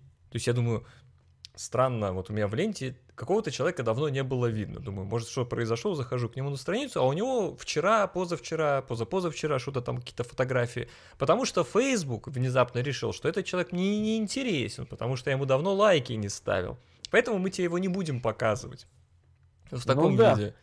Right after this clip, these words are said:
Speaker 2: Плюс еще интереснейший документальный фильм, э, можно его найти в сети, если в следующий раз будем разговаривать, можно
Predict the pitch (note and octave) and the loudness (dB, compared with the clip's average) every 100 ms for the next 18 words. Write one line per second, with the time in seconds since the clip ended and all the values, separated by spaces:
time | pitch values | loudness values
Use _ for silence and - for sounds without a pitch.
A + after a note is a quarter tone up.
0 | - - - - - - - _ - F3 | -20 -20 -20 -20 -20 -20 -20 _ 2 6
1 | C#4 - A#3 - B3+ G#3+ A#3+ A#3+ A3+ F#3+ | 6 4 0 2 4 4 4 6 4 2
2 | E3 D#3+ - F#3+ G3 F#3 G3+ F#3 F#3+ - | 0 0 2 4 4 6 6 6 2 2
3 | E4+ E4 C4+ A3+ G#3 G3 G3 F#3+ F#3+ F3+ | 2 2 2 6 6 8 6 4 4 4
4 | F#3+ G3 - E3+ - F#3 - D4 D4+ B3+ | 4 2 -2 -4 -4 -10 -2 4 4 4
5 | F3+ - B2+ F3+ D#3+ D#3 F3 E3 D3 C3+ | 0 -2 0 2 2 2 6 6 6 4
6 | C#3 C3 C3 C#3+ D#3+ G#3+ C4+ C#4+ A#3 F3+ | -2 0 0 2 6 8 8 8 6 4
7 | D#3+ D#3 C#3+ | 2 2 2